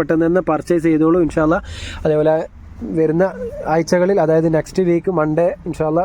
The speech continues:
സിക്സ്റ്റി സൈസിൻ്റെ സ്റ്റോക്ക് വരുന്നുണ്ട് ഷാൾ നൈറ്റിയിൽ. അത് വന്നാൽ ഉടനെ പ-, വീഡിയോ ചെയ്യുന്നതാണ്.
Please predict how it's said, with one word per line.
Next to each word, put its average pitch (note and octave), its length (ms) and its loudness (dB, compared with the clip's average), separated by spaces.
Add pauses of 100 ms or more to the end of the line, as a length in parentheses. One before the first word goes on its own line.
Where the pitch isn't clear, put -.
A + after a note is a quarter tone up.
(120)
സിക്സ്റ്റി E3 380 -4
സൈസിൻ്റെ E3+ 380 0
സ്റ്റോക്ക് D3+ 360 -2
വരുന്നുണ്ട് D3+ 320 0 (380)
ഷാൾ D3 260 2
നൈറ്റിയിൽ. D#3 360 -2
അത് D3 140 0
വന്നാൽ D3+ 340 2
ഉടനെ D#3 260 0 (160)
പ-, E3 120 -2 (480)
വീഡിയോ D3+ 300 0
ചെയ്യുന്നതാണ്. D3+ 520 0